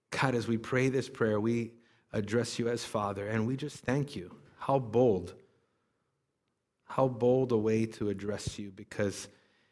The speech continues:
intimacy and relationship is one of the most difficult things to find, and yet Jesus invites us to find it with you. So we call you Father, Abba, Father.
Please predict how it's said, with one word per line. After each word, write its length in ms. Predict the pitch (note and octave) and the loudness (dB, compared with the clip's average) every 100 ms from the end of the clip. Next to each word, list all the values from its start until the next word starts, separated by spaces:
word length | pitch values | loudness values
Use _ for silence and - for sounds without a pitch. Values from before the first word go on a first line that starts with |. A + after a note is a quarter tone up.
| _ _ | _ _
intimacy 840 | C3 C3 - G2+ F#2+ - F2+ F#2 _ _ _ _ _ _ _ _ _ _ _ _ - - | 4 4 0 -2 -4 -8 -10 -12 _ _ _ _ _ _ _ _ _ _ _ _ -10 0
and 120 | A2 | 2
relationship 760 | G#2 G#2 G2+ - F#2+ - G2+ - | 2 0 -2 -4 -10 -14 -16 -16
is 140 | F#2+ | -8
one 160 | G2+ G2+ | -2 -2
of 80 | |
the 180 | G2 G2 G2 - - | 0 -4 -6 -20 -4
most 220 | A2 G2+ | -4 -2
difficult 420 | A#2 - A#2 A#2 | -4 -4 -6 -4
things 200 | A#2 A2 | -2 -4
to 100 | - | -4
find, 420 | - - F#2+ F#2+ | -6 -4 -2 -2
and 220 | G2 G2 G2 | -4 -6 -4
yet 400 | A2+ A#2 - - _ _ _ _ _ _ | 0 0 -4 -20 _ _ _ _ _ _
Jesus 360 | A2 B2 C3+ A#2 | -14 -6 -2 2
invites 440 | G#2+ G#2 A2+ - | 2 2 -2 -2
us 80 | G#2 | -8
to 100 | - | -8
find 360 | - G2+ G#2 | -6 -4 -2
it 80 | F#2+ | -2
with 160 | G2+ G#2 | -4 -4
you. 260 | A2+ A2+ - - _ _ _ _ _ _ _ _ _ _ _ _ _ _ _ _ _ _ _ - - | -6 -6 -14 -20 _ _ _ _ _ _ _ _ _ _ _ _ _ _ _ _ _ _ _ -8 -6
So 180 | - | -4
we 100 | G#2+ | -2
call 260 | G#2+ - G#2+ | -2 0 2
you 120 | G#2 | 0
Father, 440 | G#2 G#2+ F#2+ F2+ F2+ | 0 -2 -2 -6 -6
Abba, 240 | G#2 G2 | -6 -6
Father. 440 | F#2 F#2 F2 F2 | -6 -8 -8 -12